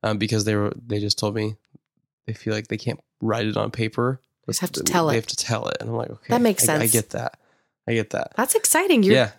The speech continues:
Speaker 2: ju-, just now telling me about this.
Speaker 1: I know. I know. I'm waiting to see, waiting to see how that, how, how, how that comes through. So.
Speaker 2: Yeah.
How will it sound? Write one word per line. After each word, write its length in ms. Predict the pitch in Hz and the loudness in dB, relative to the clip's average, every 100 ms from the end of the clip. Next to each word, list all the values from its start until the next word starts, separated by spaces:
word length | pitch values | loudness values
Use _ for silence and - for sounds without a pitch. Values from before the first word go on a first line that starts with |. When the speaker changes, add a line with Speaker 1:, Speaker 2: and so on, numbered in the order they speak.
| - | 0
Speaker 2:
ju-, 180 | 214 | 0
just 320 | 185 180 233 - | 2 2 2 2
now 120 | 254 | 0
telling 300 | 254 220 339 | 2 2 4
me 120 | 247 | 6
about 300 | 170 165 160 | 4 2 -2
this. 200 | 175 170 | -2 0
Speaker 1:
I 80 | 113 | 2
know. 240 | 120 120 - | 2 2 -2
I 60 | - | -2
know. 240 | 120 110 - | -2 -2 -4
I'm 60 | 110 | 0
waiting 200 | 113 107 | 0 2
to 60 | - | 2
see, 340 | - 113 104 - _ | 4 2 0 -6 _
waiting 160 | 113 113 | -4 0
to 60 | - | 0
see 120 | 117 | 0
how 100 | 110 | -2
that, 160 | 113 - 120 | -4 -8 -6
how, 120 | 117 - | -6 -6
how, 320 | 117 113 113 - - | -6 -2 -4 -6 -12
how 80 | 117 | -8
that 180 | 117 - | -6 -6
comes 240 | 113 110 | -4 -2
through. 240 | - 110 - | -2 -6 -6
So. 200 | - 277 | -2 2
Speaker 2:
Yeah. 260 | 339 247 175 | 4 2 -2